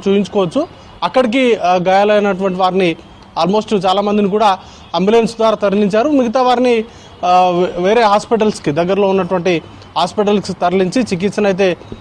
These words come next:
అందిస్తున్నారు. మరణాలకు సంబంధించి అఫీషియల్, ఆ, కన్ఫర్మేషన్ స్టేట్ గవర్నమెంట్ నుంచి ఇంకా ఇంతవరకు కూడా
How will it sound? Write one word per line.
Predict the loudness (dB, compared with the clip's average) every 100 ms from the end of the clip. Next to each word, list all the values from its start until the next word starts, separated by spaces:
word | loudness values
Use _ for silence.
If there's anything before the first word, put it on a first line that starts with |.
| -6
అందిస్తున్నారు. | -2 -2 0 0 0 -2 -6 -16 -16 -4
మరణాలకు | 0 2 2 2
సంబంధించి | 0 -2 0 0 0
అఫీషియల్, | 0 0 0 2 2 0 -6 -20 -8
ఆ, | 0 2
కన్ఫర్మేషన్ | 2 -2 0 2 2 2 0 -2
స్టేట్ | -2 -2
గవర్నమెంట్ | 0 2 2 2
నుంచి | 2 2 0
ఇంకా | 0 2 0 0
ఇంతవరకు | -2 -2 -2 -2
కూడా | -2 0 0